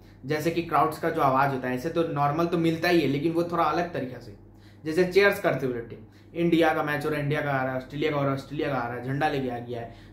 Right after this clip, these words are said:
तो अगर यहाँ पर अगर आप देखोगे Gods of Cricket को लेकर के, तो Gods of Cricket का जो सिनेमैटिक trailer है, इसमें साफ साफ दिख रहा है कि जो क्राउड है, वो बहुत ही बेहतरीन है।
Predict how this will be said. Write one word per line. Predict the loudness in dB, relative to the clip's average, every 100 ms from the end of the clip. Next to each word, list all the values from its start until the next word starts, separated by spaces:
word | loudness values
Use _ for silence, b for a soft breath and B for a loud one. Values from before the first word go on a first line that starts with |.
| -12
तो |
अगर | -6 -4 4 4 4 0 -8
यहाँ | -10 -6 -4 0
पर | 0
अगर | 0 -2
आप |
देखोगे | -4 -4 -4 -4
Gods | -4 -4 -4
of | -6
Cricket | -8 4 4 4
को | 0
लेकर | -4 -10
के, | -6 -6 -8 B B -12
तो | -6
Gods | 4 4 4
of | 0 -2
Cricket | 0 0
का | 0
जो | -4
सिनेमैटिक | -4 -2 -2 -4 -4
trailer | 0 4 4 4
है, | -2
इसमें | -6 -6
साफ | -2 -2 -2
साफ | 0 0 2
दिख | 0 0
रहा | -2 -2
है | 0 -2 -2 B B -8
कि |
जो | -6
क्राउड | -4 0 2 2 0
है, | -2 -6 -8 -10
वो | -6
बहुत | -6 0 0 0 -2 -2
ही | -4 -2
बेहतरीन | 0 -2 -4 -4 -6
है। | -8 -12